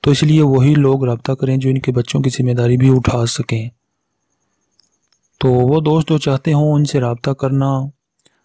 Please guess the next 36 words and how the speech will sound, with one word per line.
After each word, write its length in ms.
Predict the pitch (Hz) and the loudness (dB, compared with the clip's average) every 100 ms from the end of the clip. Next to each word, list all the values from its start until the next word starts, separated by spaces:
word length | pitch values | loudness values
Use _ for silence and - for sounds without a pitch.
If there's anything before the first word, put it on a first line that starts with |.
| _ | _
शादी 320 | - 131 123 135 | -6 -4 -2 0
के 120 | 139 | 0
बाद 200 | 127 127 | 0 -2
इनसे 200 | 131 131 | -2 -4
बात 280 | 123 120 - | -2 -4 -4
करना। 300 | 135 131 131 | -4 -2 0
लड़का 280 | 131 135 151 | -2 -2 -2
मुसलमान 560 | 143 143 135 131 147 | 0 0 0 -2 0
हो, 200 | 143 147 | 0 0
ज़ात 220 | 135 127 135 | -2 -4 -2
बरादरी 320 | 127 127 127 | -2 0 -2
कोई 260 | 131 127 127 | -2 0 2
भी 140 | 139 | 2
हो, 80 | 135 | 0
पाकिस्तान 440 | 131 120 - 127 | -2 -6 -2 -2
के 60 | 127 | 0
किसी 260 | 139 131 147 | -2 0 2
भी 100 | 139 | 2
शहर 220 | 143 135 | 2 2
में 140 | 143 | 2
रहता 240 | 135 131 139 | 0 0 -2
हो 140 | 139 | 0
या 200 | 135 135 | 0 0
बैरून 400 | 131 127 127 139 | 0 0 0 0
मुल्क 340 | 135 131 - - | 0 -2 -4 -6
कहीं 240 | 123 127 | -2 0
भी 80 | 127 | 0
रहता 300 | 120 113 - | -2 -2 -4
हो, 260 | 113 113 - _ _ _ _ _ _ _ _ _ _ _ - | -4 -4 -10 _ _ _ _ _ _ _ _ _ _ _ -6
तो 100 | 147 | 0
अपनी 260 | 147 147 147 | 0 2 0
तमाम 340 | 139 131 139 | 0 0 0
तर 100 | 143 | -2
तफसीलात 460 | 139 131 139 127 123 | -4 -4 -2 -2 -2
के 140 | 135 | -2
साथ 220 | 123 120 | 0 -2